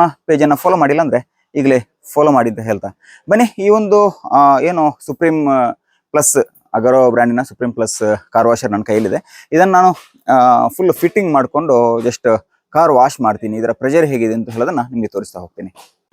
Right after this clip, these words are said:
ಇದು ನೋಡಿ, ಇದರಲ್ಲಿ ಒಂದು ಕವರಲ್ಲಿ ಬಂದಿರುವಂಥ ಕೆಲವೊಂದು ಐಟಮ್ಸ್. ಇದರಲ್ಲಿ ಒಂದು ಯೂಸರ್ ಮ್ಯಾನ್ಯುವಲ್ ಇದೆ, ಇನ್ನೊಂದು ಫೋಮ್ ಬಾಟಲ್ ಇದೆ ನನ್ನ ಕೈಯಲ್ಲಿ, ಇನ್ನು ಒಂದು, ಆ, ನಾವೇನು ಬಕೆಟಿಗೆ ಹಾಕ್ತೀವಿ, ಬಕೆಟಿಂದ ನೀರು ಕಲೆಕ್ಟ್ ಮಾಡ್ಬೇಕಂದ್ರೆ ಬಕೆಟಿಗೆ ಹಾಕ್ಬೇಕು,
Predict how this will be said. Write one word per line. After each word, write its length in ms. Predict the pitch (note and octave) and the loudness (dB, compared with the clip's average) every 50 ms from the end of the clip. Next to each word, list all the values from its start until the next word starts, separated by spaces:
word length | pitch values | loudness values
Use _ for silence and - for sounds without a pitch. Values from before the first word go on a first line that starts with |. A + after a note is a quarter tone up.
| _ _ _ _ _ _ _ A#2 A2+ - - - - - _ _ - - - - - - - - - | _ _ _ _ _ _ _ _ -20 -20 -20 -20 -20 -20 _ _ -20 -20 -20 -20 -20 -20 -10 -2 0
ಇದು 120 | C#3 C#3 | 2 2
ನೋಡಿ, 160 | C#3+ C3+ A#2+ | 4 2 2
ಇದರಲ್ಲಿ 440 | A#2+ A#2 A#2 C3 C3 B2+ C#3 C3 C#3 | 0 -2 -2 -4 -2 -2 0 0 0
ಒಂದು 200 | C3+ B2+ B2+ B2 | 0 0 0 0
ಕವರಲ್ಲಿ 340 | B2 - C3 C#3 C#3+ C#3+ C3 | 0 2 2 2 2 2 0
ಬಂದಿರುವಂಥ 360 | B2 B2+ B2 A#2+ A#2+ A#2 A2 | 0 0 0 0 0 -2 -2
ಕೆಲವೊಂದು 320 | B2 - A#2 A2+ A2+ A2 G#2+ | -4 -4 -2 -2 0 0 -2
ಐಟಮ್ಸ್. 340 | G#2 G2 G#2 G2+ F#2 - | -2 -2 -4 -8 -8 -12
ಇದರಲ್ಲಿ 360 | - - G2+ A#2 A2+ A2 A2+ A#2 | -16 -8 -4 -4 -4 -2 -2 -2
ಒಂದು 280 | A#2+ A#2 A#2 A#2 B2 | -2 -2 0 -2 0
ಯೂಸರ್ 340 | A2+ A2 A#2+ B2 A2+ B2 A#2+ | 0 0 0 2 2 2 0
ಮ್ಯಾನ್ಯುವಲ್ 280 | A2 G#2+ G#2 G#2 G2+ G2 | 0 0 -2 -2 -4 -4
ಇದೆ, 100 | F#2 - A#2+ - - - - - - | -6 -8 -10 -12 -18 -20 -14 -14 -12
ಇನ್ನೊಂದು 360 | - - C#3 C3+ C3+ C3 B2+ | -4 -2 0 2 2 2 0
ಫೋಮ್ 360 | A#2+ - - C#3+ C#3+ D3 C3+ | -2 -2 0 0 2 2 4
ಬಾಟಲ್ 280 | A2 A2+ A2 - A#2 A2 | 2 2 2 0 -2 -6
ಇದೆ 320 | G2 F#2 A2 C3+ C#3 _ _ _ _ _ _ _ | -4 -4 -6 -8 -8 _ _ _ _ _ _ _
ನನ್ನ 140 | G#2+ G#2 G2 | -12 -12 -10
ಕೈಯಲ್ಲಿ, 340 | F#2 A2 G2 F#2+ G2+ B2 - - - - - - - - - - - - - | -6 -6 -4 -4 -4 -4 -4 -6 -10 -8 -8 -8 -8 -8 -12 -18 -14 -6 -2
ಇನ್ನು 400 | D3+ D#3 D#3 C#3+ C3+ B2+ - _ - - - B2+ B2 | 0 2 2 2 0 -2 -4 _ -20 -20 -12 -8 -6
ಒಂದು, 200 | C3 C#3 C3+ C3 B2 A#2 A#2 A2+ A2+ G#2+ G2+ - - - | -2 0 2 2 4 4 4 2 2 0 -4 -8 -10 -8
ಆ, 220 | A2 A2 G#2+ G#2 | -6 -4 -4 -4
ನಾವೇನು 460 | G#2 A2 A2+ G#2+ A2+ B2+ D3 C#3 A#2+ | -4 -2 -2 -2 -2 -2 -2 -2 -2
ಬಕೆಟಿಗೆ 460 | G#2+ G2+ A#2+ A#2+ - D#3+ C3+ D#3 B2+ | 0 -2 -2 -2 -2 -2 -2 -2 -2
ಹಾಕ್ತೀವಿ, 360 | A#2+ G#2+ A2 G#2 _ - A2 G#2+ | -2 -4 -6 -10 _ -6 -2 -2
ಬಕೆಟಿಂದ 280 | A2 G#2+ C3 C3 B2+ | -2 -2 -2 -4 -2
ನೀರು 240 | A#2+ A2+ A#2 A#2+ A#2 | -2 0 0 0 0
ಕಲೆಕ್ಟ್ 260 | - A#2 A2 - - | 0 -2 -4 -4 -4
ಮಾಡ್ಬೇಕಂದ್ರೆ 420 | G#2+ G2 G2+ G2+ A2 A#2 C3+ C#3 A2 | -4 -4 -4 -4 -4 -2 0 0 0
ಬಕೆಟಿಗೆ 300 | G#2+ G2 A#2 G2+ A2 G#2+ | 0 -2 -2 -2 -2 -2
ಹಾಕ್ಬೇಕು, 480 | G#2 - _ - - - F#2+ G2 - | -2 -2 _ -10 -8 -4 -4 -6 -4